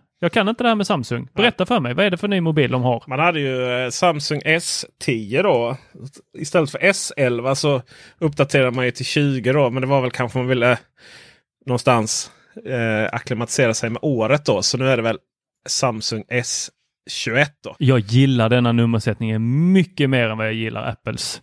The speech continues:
Speaker 2: Mm, verkligen. Det är så enkelt och logiskt. Jag fattar inte varför Apple fortfarande inte bara kör iPhone och iPhone Pro.
Speaker 1: Ja,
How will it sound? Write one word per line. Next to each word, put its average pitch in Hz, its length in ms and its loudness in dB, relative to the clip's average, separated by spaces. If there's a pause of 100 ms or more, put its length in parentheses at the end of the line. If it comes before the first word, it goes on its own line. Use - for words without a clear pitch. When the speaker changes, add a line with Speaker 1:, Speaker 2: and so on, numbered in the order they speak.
(140)
Speaker 2:
Mm, 120 220 -4 (320)
verkligen. 110 420 -2 (100)
Det 127 100 -2
är 120 60 4
så 120 120 0
enkelt 107 340 -2
och 110 60 -6
logiskt. 98 380 -4
Jag 127 200 0
fattar 143 240 2
inte 127 160 -2
varför 123 180 2
Apple 117 220 -2
fortfarande 110 340 -6
inte 101 100 -10
bara 101 160 -2
kör 107 340 -2
iPhone 98 340 -6 (440)
och 101 160 -2
iPhone 95 240 -8
Pro. 95 300 -6 (420)
Speaker 1:
Ja, - 160 -2